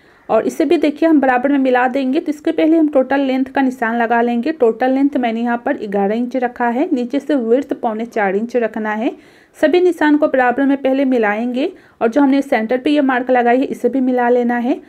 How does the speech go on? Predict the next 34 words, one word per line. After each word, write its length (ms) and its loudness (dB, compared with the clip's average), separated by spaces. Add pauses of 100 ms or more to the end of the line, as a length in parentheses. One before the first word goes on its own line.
(220)
अब 140 0
देखिए 240 2
design 400 2
के 100 0
लिए 140 4
हमें 180 4
mark 340 0
लगाना 340 0
है, 140 0
तो 120 -8
पहले 300 0
ऊपर 320 0
हम 220 0
बोट 240 0
नेक 140 -4
का 60 -2
shape 360 0
देंगे 360 -2 (140)
और 360 0
इस 180 -4
side 260 -2
corner 340 0
से 140 -2
देखिए 320 -2
हमें 200 0
one 280 0
point 260 0
five 300 -2
inch 160 -4
पे 120 -2
एक 100 -6
निशान 360 -4
लगाना 380 -4
है, 240 -4